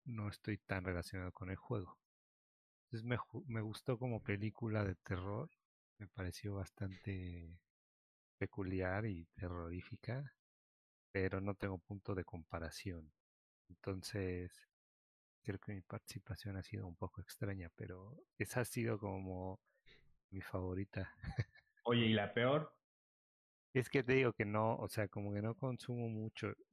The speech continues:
Speaker 1: Yo creo que, o sea, yo recuerdo la de Mario Bros como una gran decepción.
Speaker 2: Con mucho coraje.
Speaker 1: Entonces, no, así como que, ah, yo, mm, no, no sé, no me sentí igual. Entonces fue algo,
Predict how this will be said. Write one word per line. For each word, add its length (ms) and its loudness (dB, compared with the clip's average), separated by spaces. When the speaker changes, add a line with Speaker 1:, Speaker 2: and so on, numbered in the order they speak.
Speaker 1:
Yo 120 -2
creo 220 -6
que, 540 2
o 40 -16
sea, 160 0
yo 160 2
recuerdo 840 2
la 180 2
de 100 0
Mario 380 -2
Bros 320 -6
como 280 -14
una 180 -10
gran 280 -8
decepción. 760 -10
Speaker 2:
Con 160 -2
mucho 220 -2
coraje. 520 -2
Speaker 1:
Entonces, 800 -12
no, 340 0
así 240 4
como 260 0
que, 220 2
ah, 240 2
yo, 360 0
mm, 360 -10
no, 300 -6
no 100 -6
sé, 160 -6
no 240 -2
me 140 2
sentí 320 -2
igual. 500 -2
Entonces 600 -6
fue 200 -2
algo, 560 -6